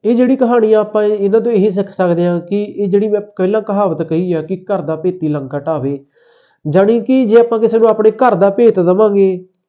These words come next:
ਤਾਂ ਹੀ ਕੋਈ ਆਪਣੇ, ਜੇ ਆਪਾਂ ਕਿਸੇ ਤੇ ਅੰਨਾ ਇਤਬਾਰ ਕਰਾਂਗੇ, ਮੈਂ ਇਹ ਨਹੀਂ ਕਹਿ ਰਿਹਾ ਕਿ ਇਤਬਾਰ ਨਾ ਕਰੋ, ਪਰ ਇਹ ਕਹਿ ਰਿਹਾ ਕਿ ਅੰਨਾ ਇਤਬਾਰ ਨਾ ਕਰੋ ਕਿਸੇ ਤੇ ਵੀ।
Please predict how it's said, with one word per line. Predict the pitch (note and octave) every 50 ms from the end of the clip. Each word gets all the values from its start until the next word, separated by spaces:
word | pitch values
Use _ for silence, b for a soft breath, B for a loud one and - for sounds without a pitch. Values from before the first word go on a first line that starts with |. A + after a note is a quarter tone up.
| _ _ _ _ _ _ _ _ _
ਤਾਂ | G#3 G3 F#3+ G3+ A3 A3 G#3+
ਹੀ | G#3 A#3+ A#3+
ਕੋਈ | A3+ A#3+ B3 A#3+
ਆਪਣੇ, | A#3+ A3+ A3+ A3 A3 A3+ A3+ A3
ਜੇ | G3 G#3+ G#3+
ਆਪਾਂ | G#3+ G#3+ A3 G#3
ਕਿਸੇ | F#3 F#3+ F3+ G3+
ਤੇ | F#3 G#3+
ਅੰਨਾ | F#3+ F#3 G3+ A3
ਇਤਬਾਰ | A3 G#3+ G#3 F#3+ F3+ F3 E3+
ਕਰਾਂਗੇ, | D#3+ F3 F#3+ G3 G#3 G#3
ਮੈਂ | F#3+ F#3+ F#3 G3
ਇਹ | G3 G3+
ਨਹੀਂ | A#3+ B3 A#3
ਕਹਿ | A#3+ A#3
ਰਿਹਾ | A#3+ B3
ਕਿ | A#3 A#3+
ਇਤਬਾਰ | A3+ A#3 G3+ F3+ E3+ E3 D3+
ਨਾ | D3 D3+ D3
ਕਰੋ, | C3 C3 B2+ A#2+ B2 - _ _ _ _ _ _ _ _ _
ਪਰ | G#3+ A3 - -
ਇਹ | F#3+ G3+ A#3 B3
ਕਹਿ | A3 G3+ G3+ G#3
ਰਿਹਾ | G#3+ G3+ G#3
ਕਿ | G3+ A#3 B3 - -
ਅੰਨਾ | G3+ G#3 A3 B3 B3
ਇਤਬਾਰ | A3+ - G3 F3+ F3 E3 D#3
ਨਾ | D3+ D3 C#3
ਕਰੋ | C3+ C#3+ C#3 B2
ਕਿਸੇ | B2 B2+ C3 D3+ D3
ਤੇ | C#3+ C#3+
ਵੀ। | C3+ C3+ B2+ B2 b